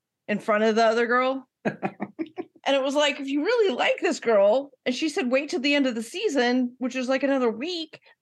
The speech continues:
Speaker 1: like, if
Speaker 2: You
Speaker 1: you
Speaker 2: wait.
Speaker 1: really like that girl, you wouldn't have had a problem doing that. But you c-, clearly had a problem doing it 'cause you went and hooked up with the other girl that same night.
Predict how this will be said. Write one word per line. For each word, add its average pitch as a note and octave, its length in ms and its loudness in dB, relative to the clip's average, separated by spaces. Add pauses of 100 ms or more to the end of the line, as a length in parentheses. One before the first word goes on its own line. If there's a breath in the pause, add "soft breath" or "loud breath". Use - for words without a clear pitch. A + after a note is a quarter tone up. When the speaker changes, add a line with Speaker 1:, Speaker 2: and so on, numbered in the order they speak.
Speaker 1:
like, C4+ 420 -2 (460)
if F#3 100 0
Speaker 2:
You A3+ 80 2
Speaker 1:
you C4 60 4
Speaker 2:
wait. - 160 4
Speaker 1:
really D#4+ 320 2
like F4+ 280 0
that C4 220 0
girl, A3+ 280 0 (160)
you A#3+ 400 -2 (380)
wouldn't B3+ 280 2
have C4+ 80 2
had D4+ 140 2
a B3 40 -6
problem C#4 320 0
doing F4+ 260 2
that. E3+ 200 -2
But G#3+ 160 -2
you G3+ 320 -6
c-, - 60 -14 (200)
clearly C#4 520 -2
had A#3 180 -2
a A3+ 40 -4
problem B3 340 2
doing F4 200 -2
it C4 120 -2
'cause B3+ 100 -4
you A#3+ 140 -2
went A#3+ 120 -2
and B3 80 0
hooked A#3+ 180 -2
up A3+ 100 -2
with A#3 80 -4
the A#3+ 100 -4
other E4+ 160 -4
girl G3+ 200 0
that F#3+ 180 -2
same G#3+ 180 -2
night. D4 260 -6